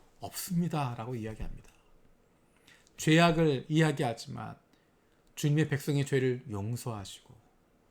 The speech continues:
한결같은 사랑을 베푸시는 분이라고 고백하고 있습니다. 이스라엘이 살아나는 길은 하나님밖에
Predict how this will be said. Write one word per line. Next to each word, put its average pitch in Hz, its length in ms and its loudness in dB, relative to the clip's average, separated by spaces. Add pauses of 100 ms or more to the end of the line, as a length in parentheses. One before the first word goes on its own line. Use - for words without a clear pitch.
(640)
한결같은 190 760 4
사랑을 123 500 -2 (240)
베푸시는 - 600 -8
분이라고 101 640 -8 (260)
고백하고 104 500 -8
있습니다. 85 400 -14 (1400)
이스라엘이 156 580 2
살아나는 127 560 -2
길은 101 320 -8
하나님밖에 131 920 -6